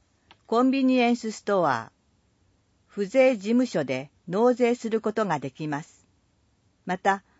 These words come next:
パソコンやスマートフォンを利用したクレジットカードでの納税もできます。さらに、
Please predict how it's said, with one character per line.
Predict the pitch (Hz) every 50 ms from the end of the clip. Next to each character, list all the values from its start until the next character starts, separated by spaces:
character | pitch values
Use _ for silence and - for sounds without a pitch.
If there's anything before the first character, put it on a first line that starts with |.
| _ _ -
パ | 196 202
ソ | - 269 247 247
コ | - 233 226
ン | 226
や | 214 202 202 -
ス | - 220 233
マ | 254 269 285
ー |
ト | - 285 269
フ | - 214
ォ | 190
ン | 170 156
を | 143 143
利 | 139 147 151
用 | 165 170 160 160 165
し | - -
た | - 151 151 165
ク | - -
レ | 180 214 247
ジ | 254 277 269
ッ |
ト | - - 262 247
カ | - 254 233 220
ー |
ド | 185 165 147
で | 147 143
の | 139 131 123 - -
納 | 135 165 214 240
税 | 247 220 233 226 226
も | 220 202 202
で | 185 175
き | 170 - - 160
ま | 160 151 165
す。 | - - - _ _ _ _ _ _ _ _ _ _ _ _ _ _ _ _ _ _ _ _ _ _ _ _
さ | _ - 269 269
ら | 254 220 190
に、 | 165 156 151 160 -